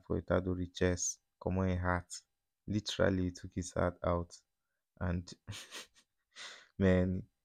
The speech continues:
he, he can live without a heart. That's, he's not even complete yet,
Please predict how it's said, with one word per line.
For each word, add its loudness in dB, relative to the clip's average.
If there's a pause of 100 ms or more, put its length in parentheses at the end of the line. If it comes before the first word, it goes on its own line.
(220)
he, 4
he 4
can 2
live -2
without -2
a -4
heart. -4 (360)
That's, 4 (640)
he's 0
not 8
even 4
complete 0
yet, 4